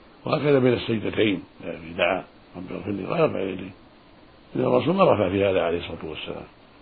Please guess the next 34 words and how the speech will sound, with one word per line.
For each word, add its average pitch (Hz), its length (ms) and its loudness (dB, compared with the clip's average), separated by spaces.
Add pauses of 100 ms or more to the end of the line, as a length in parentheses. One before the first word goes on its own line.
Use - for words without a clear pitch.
(720)
هكذا 131 340 2
في - 60 -4
خطبة 110 240 -2
الجمعة 101 460 0
ما 120 200 -2
رفع 95 200 -4
عن 98 180 -8 (100)
خطبته 98 340 -14 (160)
صلى 87 80 -18
الله 82 80 -18
عليه 101 100 -8
وسلم 90 180 -10 (160)
إذا 82 80 -14
دعا 85 320 -8 (640)
خطبة 117 260 -8
العيد، 98 360 -2 (1000)
وإنما 135 420 6
رفع 123 200 4
في 107 100 -2
الاستسقاء، - 560 -10
لما 104 220 -8
خطب، 127 300 0 (200)
لما 101 140 -10
دعا 117 200 0
في 104 80 -4
الاستسقاء - 460 -4
رفع 101 160 -2
يديه، 92 300 -4 (720)
فنرفع 147 320 2
كما 113 300 0
رفع 95 140 -4
عليه 87 200 -8
الصلاة 87 320 -14
والسلام. - 380 -16